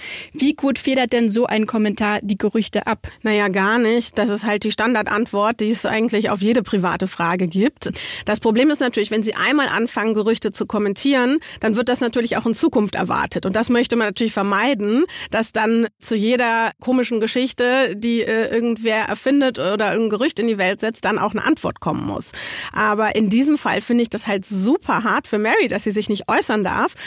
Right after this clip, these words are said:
Speaker 2: weil gehen wir mal davon aus, dass er nicht untreu war, dann muss sie jetzt ertragen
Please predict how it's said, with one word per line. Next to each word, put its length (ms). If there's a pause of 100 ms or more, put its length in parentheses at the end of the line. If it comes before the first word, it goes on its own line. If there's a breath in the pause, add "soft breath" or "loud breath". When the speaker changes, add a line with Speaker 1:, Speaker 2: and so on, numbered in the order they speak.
(200 loud breath)
Speaker 2:
weil 280 (260 loud breath)
gehen 100
wir 80
mal 120
davon 220
aus, 220
dass 200
er 420 (200)
nicht 320
untreu 440
war, 240 (180 loud breath)
dann 140
muss 240
sie 100
jetzt 260
ertragen 680